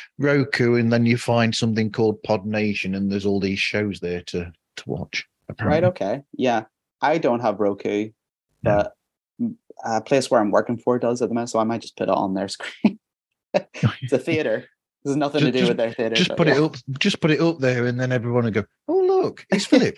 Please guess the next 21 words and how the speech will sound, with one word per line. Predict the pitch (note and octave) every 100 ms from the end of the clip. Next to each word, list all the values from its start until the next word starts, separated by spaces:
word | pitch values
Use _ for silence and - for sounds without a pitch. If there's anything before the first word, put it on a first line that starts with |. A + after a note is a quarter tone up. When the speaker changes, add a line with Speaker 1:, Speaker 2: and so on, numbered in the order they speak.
| -
Speaker 2:
<laughs> | -
Yeah. | C#4+ F#4+ - - - - -
<laughs> | - - - - - _ -
I'll | D#3
just | C#3 -
advertise | C3 C3+ D3+ B2+ B2+
my | A#2+
own | A#2+ B2
show | C3 A#2+
in | A#2+
a, | A#2+ -
in | A#2+
a | A2+
theater | - A#2 B2+
that | B2
I | A#2+
work | A#2+ A#2+
for. | - C3
That's | A#2+ A2+
mad. | A2 A2+ - - -
<laughs> | F#3 - -